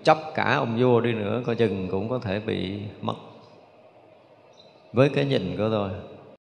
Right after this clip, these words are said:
Cho nên cái, cái năng lượng gốc của sự sống, khi chúng ta được kết nối với sự sống này là từ cái rúng này.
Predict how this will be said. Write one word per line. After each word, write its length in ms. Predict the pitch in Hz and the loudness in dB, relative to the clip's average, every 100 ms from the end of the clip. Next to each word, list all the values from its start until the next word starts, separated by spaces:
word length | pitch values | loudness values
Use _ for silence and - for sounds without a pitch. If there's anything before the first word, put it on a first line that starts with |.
| _ _ _ - _ - - _ _ _ - | _ _ _ -20 _ -20 -20 _ _ _ 2
Cho 100 | 127 | 4
nên 440 | 127 127 120 123 - - | 4 2 0 -4 -8 -2
cái, 440 | 147 147 180 175 170 - - - - - | 0 2 0 -2 -6 -12 -20 -20 -20 -4
cái 140 | - 180 | 2 4
năng 260 | 160 143 | 4 4
lượng 560 | 131 101 98 104 110 117 | 6 6 4 0 -2 4
gốc 140 | 160 - - - - - - - | 4 4 -4 -12 -16 -20 -20 -8
của 220 | - 120 | 2 2
sự 280 | 156 - 107 | 2 2 0
sống, 400 | 113 143 185 226 - | 2 0 0 -2 2
khi 140 | 156 | 2
chúng 140 | 147 156 | 2 0
ta 100 | 143 | 2
được 160 | 107 - | 0 4
kết 240 | 190 214 175 | 4 4 2
nối 240 | 165 220 | 2 2
với 100 | 202 | -2
sự 200 | 160 113 | -2 -2
sống 300 | 113 180 196 | -2 -2 0
này 460 | 123 117 110 95 92 - - | 2 2 0 -4 -10 -16 -8
là 160 | 98 101 | -6 -4
từ 200 | 107 101 | -4 -4
cái 120 | 127 | -2
rúng 200 | 147 196 | -2 0
này. 260 | 135 107 | 0 0